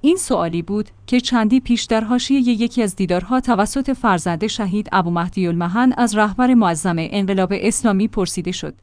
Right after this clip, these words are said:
حضرت آیت الله خامنه‌ای در پاسخ به این سوال بر پر کردن خلاها تصریح کرده و تبیینهٔ چیستی و چرایی مقاومت را مورد تاکید قرار داده و فرمودند:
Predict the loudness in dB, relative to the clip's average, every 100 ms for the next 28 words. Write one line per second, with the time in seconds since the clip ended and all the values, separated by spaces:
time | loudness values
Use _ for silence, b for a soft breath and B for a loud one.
0 | _ 2 2 2 0 0 0 -2 -4 -4
1 | -4 -4 -2 0 2 4 2 2 0 -2
2 | -4 -4 -4 -2 0 2 2 2 -2 -2
3 | 0 -2 -2 -4 -4 -2 0 2 2 2
4 | -2 -2 -2 -4 -2 -4 0 -2 0 -2
5 | -2 -2 -2 -4 -2 -2 4 4 4 0
6 | -4 -8 -6 -4 -2 -4 -2 -2 -2 0
7 | 0 0 -2 -4 -4 -4 -4 -4 -2 0
8 | 0 0 -2 -2 -4 -6 -4 -4 -2 -4
9 | -4 -4 -2 -2 0 -2 -2 -6 -8 -8